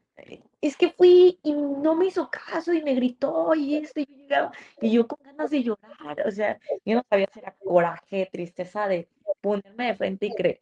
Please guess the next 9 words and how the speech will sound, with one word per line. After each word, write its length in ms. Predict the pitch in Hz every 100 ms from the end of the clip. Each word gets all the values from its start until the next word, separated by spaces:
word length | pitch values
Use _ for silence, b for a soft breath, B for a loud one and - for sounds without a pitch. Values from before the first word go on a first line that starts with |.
| _
creer 480 | 214 202 196 208 208
que 560 | 262 254 220 190 - 247
mi 280 | 240 202 196
actitud 400 | - _ 190 208
en 140 | 214
ese 140 | 202 220
momento 440 | 196 180 175 202
funcionaba, 680 | 220 196 180 170 170 233 190
¿no? 240 | 190 226